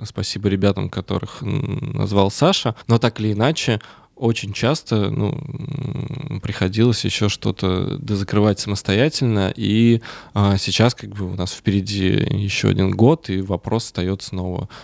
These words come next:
вот так вот ребром, и мы, э, снова будем проходить тот самый путь, а, который был там год назад, да, но проходить его, э, мы все уверены, будет проще, поскольку сейчас уже есть что показать, какой результат.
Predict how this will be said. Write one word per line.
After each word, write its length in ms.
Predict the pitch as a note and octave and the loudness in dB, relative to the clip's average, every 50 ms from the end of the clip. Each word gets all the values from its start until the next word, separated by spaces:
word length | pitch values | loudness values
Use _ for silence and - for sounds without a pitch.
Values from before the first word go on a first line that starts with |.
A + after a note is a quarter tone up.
| - _ | -16 _
вот 100 | - F#2+ | -8 -6
так 160 | F2+ F2+ - - | -4 -4 -6 -6
вот 140 | - - | -6 -4
ребром, 480 | - F#2+ F#2+ G2 F#2+ G2+ B2+ D3 C#3 G#2+ | -4 -2 0 2 4 4 6 4 2 0
и 40 | F#2 | 0
мы, 420 | F#2 F#2+ G#2+ B2 A2 F#2+ F#2 F#2 - | 0 0 0 0 0 0 0 -2 -2
э, 1200 | D#2+ - - - - - - - - - - - - - - - - - - - - - G#2 F#2 - | -4 -4 -4 -4 -4 -4 -4 -4 -4 -4 -4 -4 -4 -4 -6 -6 -6 -6 -6 -6 -4 -4 -4 -4 -4
снова 400 | - - - G2+ G2+ A2 A2+ A2 | -4 0 2 4 4 4 4 2
будем 260 | G2 G#2 G#2 F#2+ F#2+ | 2 0 0 0 0
проходить 440 | F#2 G#2+ - - A2 G2+ A2 G#2+ - | 0 -2 0 0 0 0 0 0 0
тот 160 | - G2 - | -2 -4 0
самый 200 | - G2+ G2 G2 | 0 0 0 0
путь, 280 | - - D3+ G3 - - - - - - - - - - _ | 2 2 2 2 2 -2 -10 -16 -14 -14 -16 -16 -18 -10 _
а, 460 | - G2+ F#2+ F#2 F#2 F2+ F2+ F2+ F2+ - | 2 4 4 4 4 4 2 0 -2 -2
который 400 | - G2 F#2+ - - G2 F#2 F#2 | -2 -4 -2 0 0 0 0 0
был 400 | F#2 F2+ F#2+ F#2 F#2+ F2+ - - A#2 - - | -2 -2 -2 -2 -2 -4 -4 -8 -10 -12 -12
там 140 | - - C#3+ A2+ | -14 -12 -12 -8
год 260 | G2+ G2 G2 F2+ - | -2 0 0 0 2
назад, 360 | F2+ F#2 - F2 E2+ F2+ F2+ | 0 -2 0 0 0 0 2
да, 200 | F#2 F#2 A2+ C3+ - - - - - - _ | 2 2 2 2 0 -2 -12 -16 -18 -16 _
но 380 | - G2 G2+ A2+ A#2+ A#2 G#2 F#2+ | 0 2 2 4 4 2 0 -2
проходить 520 | - - G2 - - F#2+ G2 A#2+ C3 - - | -2 -4 -4 0 0 0 0 0 -2 -2 -2
его, 300 | F#2+ G2 G#2 G#2+ G#2 G2 | 2 2 4 4 4 4
э, 120 | F#2+ - - - - - - - - - - - - - | 2 0 -2 -4 -8 -8 -10 -10 -12 -10 -10 -10 -10 -8
мы 260 | - G2 F#2+ F#2 F#2 F2+ | -6 -4 -2 -2 -2 -4
все 260 | - - - - G2+ | -6 -6 2 4 4
уверены, 340 | F#2+ F#2 F#2 G2 G2 G2+ F#2+ | 6 6 4 4 4 2 0
будет 280 | F2+ G2 F#2 F2+ - - | 0 0 0 0 0 2
проще, 340 | - A2 C3 D3+ - - | 2 2 2 2 0 -2
поскольку 420 | - - F2 - - F#2 F2 - - | -4 -4 -6 -2 -2 -4 -4 -2 -6
сейчас 420 | - - - - G2+ A#2 - - | -6 -6 0 2 2 2 2 0
уже 180 | G2 F2+ G2 F#2+ | -2 0 2 2
есть 400 | F#2+ F#2 F2+ F2+ F#2 - - - - - - - - | 4 4 4 2 2 0 -6 -10 -14 -16 -16 -16 -14
что 180 | - - - F#2 | -4 -2 -2 0
показать, 460 | - - - A2 A2 G#2+ F2+ - - | 0 2 4 4 6 6 4 2 -2
какой 240 | - - - G2+ F#2+ | -8 -2 0 0 0
результат. 480 | F#2+ F#2 G2 G2+ G2+ - F2 F2+ - | 2 0 -2 -2 0 0 -2 -2 -4